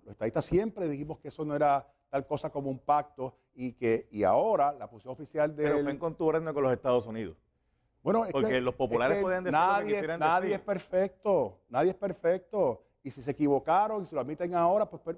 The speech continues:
Speaker 1: pues, lo mejor. O sea, es, Puerto Rico es la, una cosa que es cierta. La soberanía de Puerto Rico está en manos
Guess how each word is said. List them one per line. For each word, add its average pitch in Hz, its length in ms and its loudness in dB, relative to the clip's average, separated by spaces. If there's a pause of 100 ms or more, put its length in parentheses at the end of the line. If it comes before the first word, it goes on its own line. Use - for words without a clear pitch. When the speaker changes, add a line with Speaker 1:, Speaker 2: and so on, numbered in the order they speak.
Speaker 1:
pues, 151 240 -6
lo 147 140 0
mejor. 175 380 2
O - 460 -20
sea, 143 220 0 (100)
es, 120 120 -14 (120)
Puerto 127 300 -2
Rico 160 380 0
es 175 200 -4 (120)
la, 127 200 -6 (120)
una 170 360 0 (240)
cosa 170 320 -2
que 131 100 -4
es - 220 -4
cierta. 139 680 -4 (280)
La 123 200 0
soberanía 139 920 2
de 143 120 -10
Puerto 139 360 -8
Rico 185 360 -4
está 127 340 0
en 117 160 -6
manos 151 320 -2